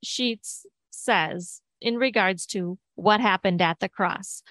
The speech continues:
So if you ha-, happen to be following along in the book, this is page sixty-six. Here's what he says.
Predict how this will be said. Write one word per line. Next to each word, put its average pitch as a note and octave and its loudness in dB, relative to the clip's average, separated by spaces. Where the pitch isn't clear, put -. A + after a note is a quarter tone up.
So G#3+ 2
if - 2
you A3+ 4
ha-, B3 0
happen D4 0
to C#4+ 2
be A#3+ 4
following A3 4
along G#3 4
in F#3 2
the F3+ 2
book, F3+ 0
this G#3+ -2
is A3+ -8
page G#3+ -2
sixty-six. - -2
Here's C4 6
what C#4+ 6
he C#4+ 4
says. G3 0